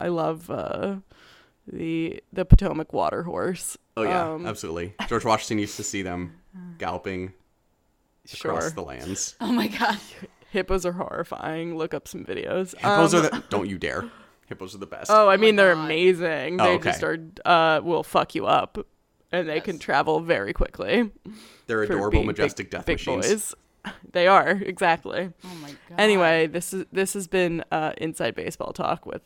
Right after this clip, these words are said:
Speaker 2: Yeah,
Speaker 1: <laughs>
Speaker 2: God, that
Speaker 1: the
Speaker 2: got
Speaker 1: Bus
Speaker 2: way
Speaker 1: Fucks.
Speaker 2: off topic.
Speaker 1: <laughs> It's fine. Um, oh,
Speaker 3: Um,
Speaker 1: I had, like, a pointlet, but it's gone. Fuck me. <laughs>
Speaker 3: Okay, well, while you think of it, I just wanna add on to the story that in addition to sticking googly eyes in the hippo, somebody left in its mouth, because its mouth is open,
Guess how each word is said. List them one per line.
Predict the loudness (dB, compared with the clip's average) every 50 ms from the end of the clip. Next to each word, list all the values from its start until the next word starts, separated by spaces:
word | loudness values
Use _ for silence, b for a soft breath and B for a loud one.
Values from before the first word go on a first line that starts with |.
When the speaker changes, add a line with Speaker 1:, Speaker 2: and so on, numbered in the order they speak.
| _ -2
Speaker 2:
Yeah, | 2 2 2 2 0
Speaker 1:
<laughs> | 2
Speaker 2:
God, | 4 4 4 4
that | 4
Speaker 1:
the | 4 6
Speaker 2:
got | 8 8 8 8
Speaker 1:
Bus | 6 2 -4 -4
Speaker 2:
way | -2 2 4 4 4 2 0
Speaker 1:
Fucks. | -2
Speaker 2:
off | -6 -6 -6 -2
topic. | -2 -2 -2 -2 -6 -10 -10 -12 -16 _ _ _ _ B B B B B
Speaker 1:
<laughs> | -6 -4 -4 -4 -8 -8 -10 -12 -8
It's | -8 -8 -8 -8
fine. | -8 -6 -4 -4 -4 -4 -6 -8 B B B B B B B B B
Um, | 0 2 2 2 2 2 0 0 -2 -4 -6 -12 _ _ -6
oh, | -4 -2 -2
Speaker 3:
Um, | -2
Speaker 1:
I | -4
had, | -6 -8 -10 -10 -10 -10 -10 -8
like, | -8 -8 -8 -6 -6
a | -8 -8 -8 _ _ _ _ _ _ _ _ _ -16
pointlet, | -14 -12 -12 -12 -12 -10 -8 -8 -8 -10 _ _ _
but | -10 -6 -4 -4 -6 -6 _ _ _ _ _
it's | -14 -14 -14 -14 -14 -20
gone. | _ -12 -12 -10 -8 -6 -6 -6 -8 -10 -12 -14 _ _ _ _
Fuck | _ -4 -4 -4 -4 -6 -10 -8 -8 -6
me. | -6 0 0
<laughs> | 2 2 2 0 -2 -10 _ _ _ _ _ _ _ b b b b b b b b b b b b
Speaker 3:
Okay, | -6 -4 -2 -2
well, | -2 -2 -2 -2
while | -2 -2
you | -4
think | -4 -6 -8 -8
of | -6
it, | -6 -4 -6
I | -6
just | -10 -12 -12 -10
wanna | -10 -8
add | -8 -8 -8 -8
on | -8 -10 -12
to | -14
the | -16 -16
story | -16 -14 -12 -10 -10 -8
that | -8 -8 -10
in | -10 -12 -12
addition | -10 -10 -12 -12 -12 -14
to | -12 -12 -12
sticking | -10 -10 -10 -10 -8 -8
googly | -6 -8 -6 -6 -6 -6 -6
eyes | -6 -8 -10
in | -12
the | -12 -10
hippo, | -12 -10 -6 -6 -6 -6
somebody | -6 -10 -12 -10 -10 -8
left | -8 -8 -10 -10 -12
in | -14 -12 -12
its | -12 -12 -10
mouth, | -8 -6 -6 -6 -6 -10 -12
because | -16 -16 -14 -14
its | -16 -14
mouth | -12 -10 -10 -10 -12
is | -12 -12
open, | -12 -12 -12 -14 -14 -14 -16